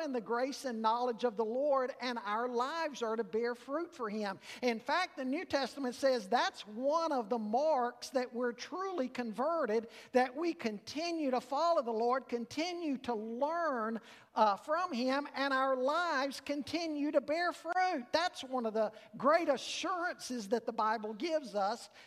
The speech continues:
that we genuinely, uh, belong to the Lord and have been regenerated. Well, there's some, something else I want you to learn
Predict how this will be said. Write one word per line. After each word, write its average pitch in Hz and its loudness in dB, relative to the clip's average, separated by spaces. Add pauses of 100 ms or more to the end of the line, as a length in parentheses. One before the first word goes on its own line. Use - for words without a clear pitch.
that 233 0
we 220 -2
genuinely, 196 -6 (320)
uh, 175 -2
belong 202 -4
to 196 -10
the 175 -6
Lord 185 -8
and 175 -10
have 156 -10
been 160 -10
regenerated. 143 -12 (800)
Well, 320 8
there's 320 -2
some, 320 0
something 311 -2
else 349 2
I 269 2
want 240 -2
you 247 -4
to 220 0
learn 208 -2